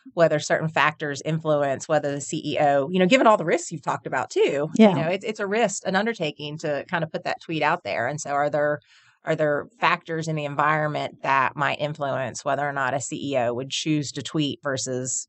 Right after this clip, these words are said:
Speaker 1: you know, let's just run it through the lawyers and put it on the website and maybe be
Speaker 2: Mm-hmm.
Speaker 1: a little bit safer?
Speaker 2: Yeah,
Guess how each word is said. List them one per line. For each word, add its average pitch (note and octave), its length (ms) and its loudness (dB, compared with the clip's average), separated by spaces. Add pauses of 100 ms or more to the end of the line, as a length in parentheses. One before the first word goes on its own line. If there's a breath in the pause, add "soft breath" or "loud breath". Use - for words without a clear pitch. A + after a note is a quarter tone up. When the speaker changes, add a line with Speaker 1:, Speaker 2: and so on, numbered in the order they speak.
Speaker 1:
you - 100 -12
know, A#2 120 -4
let's D3 140 -6
just D#3+ 160 -10
run D#3 100 4
it - 80 -2
through D#3 100 -4
the C#3+ 100 -2
lawyers C3+ 420 0
and F#3+ 100 4
put E3 100 6
it F#3 80 8
on C#3+ 120 4
the C#3+ 60 -2
website D3 520 0
and - 80 -6
maybe D3 220 8
be A#2+ 120 4
Speaker 2:
Mm-hmm. C#3 80 2
Speaker 1:
a - 20 -2
little A#2 160 -6
bit - 160 -12
safer? - 520 -10 (760 loud breath)
Speaker 2:
Yeah, F#3+ 220 8